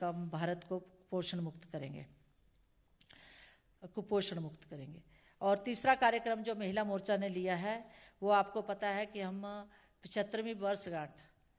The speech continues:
सेवेंटी फिफ्थ एनिवर्सरी हम इंडिपेंडेंस की मनाने जा रहे हैं। उसके लिए हम एक कार्यक्रम जो है, जो already प्रधानमंत्री जी ने पन्द्रह अगस्त को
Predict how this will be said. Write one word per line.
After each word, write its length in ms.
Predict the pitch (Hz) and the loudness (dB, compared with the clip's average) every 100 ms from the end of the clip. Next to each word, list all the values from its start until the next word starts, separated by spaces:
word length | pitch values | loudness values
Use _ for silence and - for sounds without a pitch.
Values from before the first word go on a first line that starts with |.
| _ _ _ - | _ _ _ -8
सेवेंटी 540 | - 185 190 196 214 | 0 2 2 0 -6
फिफ्थ 420 | 208 208 - - - _ _ - | -4 -6 -8 -20 -20 _ _ -6
एनिवर्सरी 600 | 175 190 196 190 208 196 | -2 0 0 0 -2 -2
हम 460 | 180 185 190 190 190 | -2 -4 -6 -8 -8
इंडिपेंडेंस 800 | 185 185 185 185 180 - - - - | -6 -4 -4 -4 -4 -6 -10 -16 -8
की 100 | 185 | -6
मनाने 380 | 180 170 175 | -2 -2 -2
जा 160 | 175 160 | -2 -4
रहे 140 | 160 | -4
हैं। 260 | 151 170 202 - - - - | -6 -8 -10 -16 -20 -20 -8
उसके 360 | 196 190 233 214 | -4 -2 2 2
लिए 280 | 202 202 202 | 4 2 2
हम 220 | 180 190 | 0 -2
एक 200 | 185 190 | -2 0
कार्यक्रम 440 | 185 185 185 175 | 2 2 -2 -6
जो 180 | 170 175 | -4 -6
है, 280 | 160 180 185 - - _ | -4 -6 -6 -16 -20 _
जो 140 | 190 196 | -2 2
already 420 | 202 214 202 220 214 - - _ | 4 4 0 -2 -6 -16 -20 _
प्रधानमंत्री 640 | 185 180 196 202 196 196 | -8 -2 -2 -2 -4 -6
जी 140 | 196 202 | -6 -4
ने 140 | 202 | -4
पन्द्रह 280 | 208 185 190 | -4 -2 0
अगस्त 360 | 190 190 185 196 | 0 -2 -4 -6
को 380 | 190 190 185 | -4 -4 -6